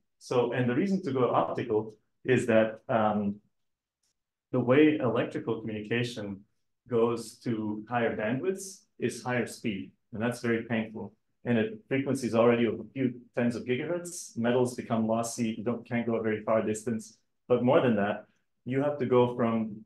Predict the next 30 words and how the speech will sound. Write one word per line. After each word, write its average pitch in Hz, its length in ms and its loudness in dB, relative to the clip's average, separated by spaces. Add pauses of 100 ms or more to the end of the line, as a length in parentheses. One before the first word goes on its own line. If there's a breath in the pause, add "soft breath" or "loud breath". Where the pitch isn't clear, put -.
(120)
the, 110 300 -2
you - 80 -4
know, 113 120 0
all 170 240 0
the - 60 -12
processors 123 640 -2
in 113 240 -2
two 131 100 -6
thousand 123 300 2 (100)
five 160 440 0 (420)
were 127 140 2
going 127 320 2
one 127 120 2
or 120 140 0
two 120 120 0
gigahertz. 98 640 -4 (140)
All 143 180 2
the 143 120 -4
processors 139 440 0
in 117 100 0
yours 120 440 -2 (120)
laptops 123 480 0
right 104 180 -2
now, 160 460 -4
still 180 300 4
one 135 140 0
or 127 100 -4
two, 123 100 0
three 117 420 -2
gigahertz. 101 600 -6